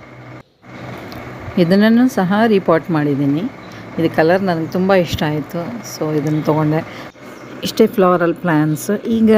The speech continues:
ನೋಡಿ, ಫ್ರೂಟ್ ಪ್ಲಾಂಟ್ಸ್ ಏನೇನು ತೊಗೊಂಡಿದ್ದೀನಿ ನೋಡಿ, ತೋರಿಸ್ತೀನಿ. ಈಗ ಪೀಚ್ ಒಂದು ತೊಗೊಂಡಿದ್ದೀನಿ. ಇದು ಜಬುಟಿ ಕಾಬಾ ಅಂತ.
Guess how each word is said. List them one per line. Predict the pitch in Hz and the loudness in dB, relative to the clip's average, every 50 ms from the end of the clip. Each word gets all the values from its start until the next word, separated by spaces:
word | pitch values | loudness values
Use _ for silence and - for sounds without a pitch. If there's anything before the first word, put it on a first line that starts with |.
| 208 | 4
ನೋಡಿ, | 190 185 180 175 175 196 233 247 - - - - - - - - - - - | 4 2 4 4 4 4 4 2 0 -8 -18 -18 -18 -18 -18 -18 -18 -14 -4
ಫ್ರೂಟ್ | - 226 277 247 - - | 2 2 2 2 0 2
ಪ್ಲಾಂಟ್ಸ್ | 240 226 202 190 185 175 180 | 2 4 4 4 2 4 4
ಏನೇನು | 165 160 165 165 170 | 4 4 4 0 0
ತೊಗೊಂಡಿದ್ದೀನಿ | 160 160 156 165 156 156 151 143 151 147 147 147 | 0 0 0 2 2 2 2 4 2 2 2 2
ನೋಡಿ, | 147 147 143 143 - - 202 175 - | 2 0 0 -2 -4 -6 -8 0 4
ತೋರಿಸ್ತೀನಿ. | 165 160 143 143 - - - 147 143 151 185 226 226 - - | 4 4 4 4 -2 -4 -2 0 0 2 2 2 0 0 -4
ಈಗ | 175 170 175 165 - - | 0 0 0 0 2 4
ಪೀಚ್ | 247 254 262 240 - - | 4 4 4 4 4 2
ಒಂದು | 214 175 170 165 | 4 4 4 2
ತೊಗೊಂಡಿದ್ದೀನಿ. | 151 - 151 156 156 151 151 147 143 143 143 143 151 170 214 254 - - - - - - - - - - - - | 2 2 2 2 4 4 4 4 4 2 2 2 2 0 0 -2 -2 -6 -18 -18 -18 -18 -18 -18 -18 -12 0 2
ಇದು | 208 202 202 254 247 | 4 6 6 6 6
ಜಬುಟಿ | 180 156 170 180 170 170 214 220 - - 262 220 | 6 6 4 4 6 6 4 4 6 4 2 2
ಕಾಬಾ | - - 202 180 165 151 165 | 4 2 2 2 4 2 2
ಅಂತ. | 160 160 156 151 147 131 | 2 2 0 0 -2 -4